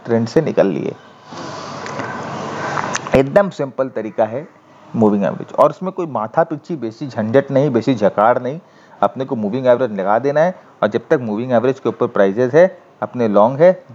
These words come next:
जहाँ मूविंग एवरेज के नीचे प्राइसेस आई अपने अपनी प्रॉफिट को बुक कर लिए। वैसे ही देखिए ये नीचे, ये trend नीचे की तरफ है और मूविंग एवरेज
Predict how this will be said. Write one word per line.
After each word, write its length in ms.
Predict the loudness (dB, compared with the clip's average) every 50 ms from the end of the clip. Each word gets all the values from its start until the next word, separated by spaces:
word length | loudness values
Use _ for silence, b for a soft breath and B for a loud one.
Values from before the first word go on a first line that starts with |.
| -4 0
जहाँ 240 | 0 2 2 2 0
मूविंग 280 | 0 -2 -6 -4 0 0
एवरेज 280 | 0 2 0 -4 -6
के 100 | -6 -6
नीचे 240 | -6 -4 -2 -2 0
प्राइसेस 380 | 2 2 2 2 2 2 4 4
आई 160 | 4 4 2 -2
अपने 260 | -6 -8 -6 -4 -4 -4
अपनी 220 | -4 -4 -6 -8
प्रॉफिट 340 | -4 0 0 0 -2 -4 -8
को 120 | -8 -8 -8
बुक 160 | -8 -10 -10 -6
कर 80 | -6 -6
लिए। 240 | -6 -6 -8 -10 -12 -14 B B B B B B 0 4
वैसे 220 | 4 4 4 4 0
ही 60 | 2
देखिए 340 | 0 0 0 0 0 0 2
ये 100 | 0 0 0
नीचे, 320 | -2 -4 -4 2 2 2
ये 2250 | 2 2 -2 -10 -20 -20 -20 -20 -20 -20 -20 -20 -18 -16 -16 -16 -14 -14 -14 -14 -14 -14 -12 -12 -12 -12 -10 -10 -10 -10 -10 -12 -12 -12 -12 -12 -12 -14 -14 -14 -12 -8 -4 -4 0
trend 240 | 2 2 2 2 0
नीचे 240 | -2 -2 -2 -2
की 120 | -2 -2 0
तरफ 300 | 2 2 2 2 2 0
है 100 | 0 0
और 480 | 0 2 4 6 6 6 4 2 -4 -14 _ _ _ _ _ _ _ _ -4
मूविंग 380 | 0 2 2 4 4 4 4
एवरेज 300 | 4 4 4 2 -4 -6